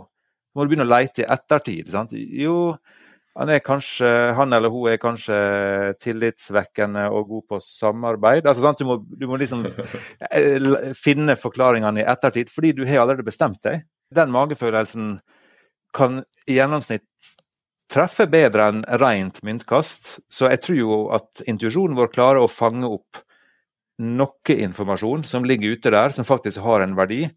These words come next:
Speaker 1: Så jeg er
Speaker 2: Mm.
Speaker 1: ikke blant de som tenker at intuisjonen vår er, er liksom verdiløs, eller at vi bør se helt vekk fra det. Så mitt poeng er vel bare litt sånn den kjedelige middle of the road-posisjonen at, <laughs> eh,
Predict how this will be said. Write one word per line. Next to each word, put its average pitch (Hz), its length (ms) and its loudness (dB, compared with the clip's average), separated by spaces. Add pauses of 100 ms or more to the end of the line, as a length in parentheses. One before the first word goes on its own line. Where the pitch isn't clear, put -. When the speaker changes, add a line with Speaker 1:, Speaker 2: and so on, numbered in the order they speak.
(360)
Speaker 1:
Så 135 120 0
jeg 139 80 6
er 110 80 2
Speaker 2:
Mm. 120 60 0
Speaker 1:
ikke 180 160 -2
blant 147 160 2
de 139 140 4
som 107 140 -8
tenker 120 280 0
at 113 100 -2
intuisjonen 107 540 -4
vår 98 180 2
er, 98 140 -2
er 113 340 -4
liksom 110 220 -4 (100)
verdiløs, 107 680 0
eller 98 340 2 (680)
at 113 180 0
vi 113 100 -2
bør 104 200 0
se 107 140 -4 (180)
helt 113 260 0
vekk 101 180 -2
fra 101 140 0
det. 127 160 2
Så 131 140 -2
mitt 139 240 -6
poeng 110 220 -2
er 160 60 0
vel 120 120 2
bare 120 220 4
litt 110 140 -4
sånn 120 120 -2
den 107 140 0
kjedelige 104 680 2
middle 107 300 -4
of 101 120 -6
the 107 80 -6
road-posisjonen 104 800 -4
at, 98 120 -6 (260)
<laughs> 170 220 -14
eh, 117 420 6